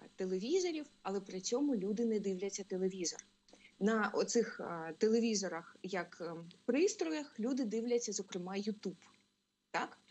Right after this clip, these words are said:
Знову ж таки, дуже змінилося споживання інформації.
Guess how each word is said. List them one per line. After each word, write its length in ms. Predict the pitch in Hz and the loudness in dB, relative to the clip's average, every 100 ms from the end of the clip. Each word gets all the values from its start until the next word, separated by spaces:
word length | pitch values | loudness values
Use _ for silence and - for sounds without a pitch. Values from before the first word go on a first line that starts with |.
| - - - _ _ _ _ _ | -20 -20 -20 _ _ _ _ _
Знову 300 | 190 240 208 | 2 4 4
ж 100 | - | 0
таки, 300 | 196 - - | -6 -12 -14
дуже 420 | - 175 302 359 311 | -4 2 4 6 4
змінилося 600 | 233 220 247 294 240 240 | 4 4 4 2 0 -4
споживання 800 | - 208 208 196 226 214 190 180 - | -4 -2 0 -2 -2 -4 -6 -8 -6
інформації. 760 | 208 196 196 180 165 - - | -6 -4 -4 -2 -4 -6 -8